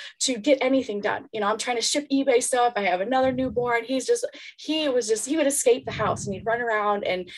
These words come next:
get lost in the parking lot. It was, it was such a nightmare. Um, but I developed this fifteen minute hustle because I realized I wasn't leveraging my time. I wasn't getting stuff done. I wasn't making the money. And at that time, it was really necessary.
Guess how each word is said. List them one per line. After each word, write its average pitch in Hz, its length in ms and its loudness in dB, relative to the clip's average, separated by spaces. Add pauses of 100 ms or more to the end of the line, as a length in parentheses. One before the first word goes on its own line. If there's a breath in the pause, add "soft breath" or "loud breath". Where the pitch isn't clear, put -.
(160 loud breath)
get 240 200 4
lost 233 300 2
in 247 80 2
the 226 60 -6
parking 240 340 0
lot. 214 180 0
It 247 140 -2
was, 247 240 -2
it 240 100 4
was 233 140 4
such 208 160 0
a 214 60 -4
nightmare. - 320 -8 (320 loud breath)
Um, 247 220 2
but 277 120 6
I 269 120 6
developed 277 340 4
this 254 140 -4
fifteen 269 320 0
minute 208 180 0
hustle 202 280 0
because 202 460 2 (300 soft breath)
I 226 100 4
realized 240 480 6
I 220 60 6
wasn't 269 300 2
leveraging 208 420 2
my 185 120 -4
time. 180 280 -2
I 180 40 -4
wasn't 233 280 0
getting 214 180 2
stuff 196 240 -4
done. 180 160 -4
I 185 60 -4
wasn't 208 300 -2
making 208 260 -2
the 185 80 -4
money. 196 320 0
And 185 80 -2
at 175 80 -4
that 202 160 2
time, 196 220 -4
it - 40 -6
was 185 200 -8
really 208 180 0
necessary. 196 640 -2